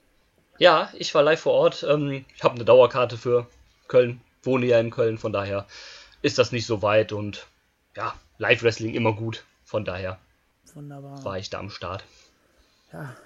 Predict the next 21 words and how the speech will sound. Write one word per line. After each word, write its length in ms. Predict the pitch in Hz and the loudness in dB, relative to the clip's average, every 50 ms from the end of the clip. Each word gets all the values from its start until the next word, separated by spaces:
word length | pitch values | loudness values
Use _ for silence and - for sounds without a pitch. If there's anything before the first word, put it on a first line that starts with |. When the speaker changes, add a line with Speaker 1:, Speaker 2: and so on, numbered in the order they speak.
| - - | -20 -14
Speaker 2:
Köln, 300 | - 190 196 202 214 208 | -8 -6 -4 -4 -4 -6
ich, 200 | 208 185 - - | -8 -10 -12 -14
ich 140 | 202 - - | -12 -8 -6
mag 200 | 208 233 269 - | -6 -6 -6 -6
die 80 | - 247 | -6 -6
Location 540 | 202 185 - - 170 147 151 - - 151 | -6 -6 -6 -6 -6 -6 -6 -8 -14 -16
tatsächlich. 500 | - - 151 - 151 147 - - 190 214 - _ _ _ _ | -14 -16 -14 -12 -14 -14 -12 -12 -12 -12 -12 _ _ _ _
Äh, 360 | - 196 190 190 185 190 196 196 185 - _ _ _ _ _ _ _ _ _ | -8 -4 -4 -2 -2 -2 -4 -6 -10 -14 _ _ _ _ _ _ _ _ _
Speaker 1:
Ja, 160 | - - 180 214 | -2 0 0 0
es 120 | 202 - | 0 -2
ist 100 | - - | -4 -4
schade, 320 | - - 220 240 311 311 | -2 0 0 0 2 2
dass 160 | - 156 151 156 | 0 -2 -2 -4
es 100 | - - | -8 -12
das 140 | - - | -4 -2
letzte 220 | 175 165 - - 147 | -2 -2 -2 -4 -4
Mal 180 | 151 196 277 294 | -2 0 0 0
jetzt 240 | 233 - - - - | -2 -4 -4 0 2
da 180 | 120 123 117 | 2 2 4
war, 180 | 117 113 110 117 | 4 2 2 2
wirklich. 460 | 151 - - 165 160 151 - - - | 0 -4 -2 -2 -2 -2 -4 -8 -14